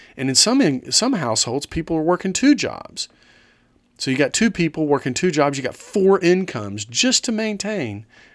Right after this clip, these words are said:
a household. Well, in another twenty years, this is not gonna be sustainable because you're gonna need another two incomes to maintain your household. And, and what are you gonna do? You're gonna move in another family?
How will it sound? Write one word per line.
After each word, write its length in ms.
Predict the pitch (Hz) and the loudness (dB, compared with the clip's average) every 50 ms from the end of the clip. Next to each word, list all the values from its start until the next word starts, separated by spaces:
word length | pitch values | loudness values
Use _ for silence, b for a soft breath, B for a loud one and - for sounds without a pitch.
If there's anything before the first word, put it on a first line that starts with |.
| b | b
a 80 | - 123 | -6 -2
household. 580 | 143 180 185 180 - - 95 - - - - _ _ _ _ _ _ _ _ _ _ _ _ _ _ _ _ _ _ _ _ - B B B B B B B B B B B B | 0 2 2 2 0 -2 -4 -8 -10 -14 -20 _ _ _ _ _ _ _ _ _ _ _ _ _ _ _ _ _ _ _ _ -20 B B B B B B B B B B B B
Well, 220 | - 175 170 165 156 | 6 8 8 8 8
in 140 | 160 175 | 4 2
another 460 | 165 165 175 196 208 208 185 156 - - _ _ _ _ _ _ _ _ _ | 2 4 4 4 6 4 4 2 0 -2 _ _ _ _ _ _ _ _ _
twenty 280 | - - 208 220 208 165 | -4 -2 0 2 4 4
years, 520 | 143 165 202 214 151 120 107 117 123 - | 4 2 2 2 0 0 0 -2 -4 -4
this 260 | - 151 180 - - | -2 0 2 2 2
is 180 | 185 165 - - | 2 2 -2 -2
not 320 | 147 127 147 143 156 131 | -4 -4 -2 -2 -2 -2
gonna 180 | - 151 156 151 | -2 -2 -2 -2
be 120 | 139 143 | -2 -2
sustainable 580 | 139 - 139 120 - - 185 208 185 131 98 95 | -2 -2 -2 0 0 0 -2 -2 -2 -4 -6 -6
because 260 | 95 113 110 127 123 | -8 -8 -6 -6 -4
you're 100 | 131 139 | -2 0
gonna 160 | 151 151 143 | 0 2 2
need 240 | 143 143 147 147 135 | 2 2 2 2 2
another 300 | 135 143 160 185 190 165 | 2 0 2 2 2 0
two 220 | - - 131 123 117 | 0 -2 -2 -2 -2
incomes 680 | 98 95 92 - - 98 78 71 64 - - - - b b b b b b b b b b b - | -4 -6 -8 -10 -10 -12 -12 -14 -14 -14 -12 -14 -14 b b b b b b b b b b b -8
to 80 | - | -4
maintain 420 | 120 120 113 110 107 - 120 107 101 | -4 -2 -2 -2 -4 -4 -4 -6 -6
your 100 | 98 92 | -6 -6
household. 540 | 95 82 69 - - - - - - - _ b b b b b b b b b b - | -8 -8 -8 -8 -10 -10 -14 -18 -20 -20 _ b b b b b b b b b b -14
And, 160 | 117 110 101 | -12 -10 -10
and 220 | 85 82 117 120 | -8 -8 -6 -2
what 100 | 127 151 | 2 4
are 40 | 151 | 4
you 100 | 143 135 | 4 4
gonna 100 | 135 123 | 2 0
do? 120 | 120 139 131 | 0 0 0
You're 200 | 113 104 107 117 | 0 0 -2 -2
gonna 60 | 110 | -2
move 240 | 110 113 120 120 127 | 0 0 0 0 0
in 120 | 127 123 | 0 0
another 280 | 120 117 123 120 117 110 | 0 0 0 -2 -2 -4
family? 640 | - - 117 117 131 147 160 175 190 196 196 190 | -6 -4 -4 -2 0 0 0 0 0 -2 -4 -6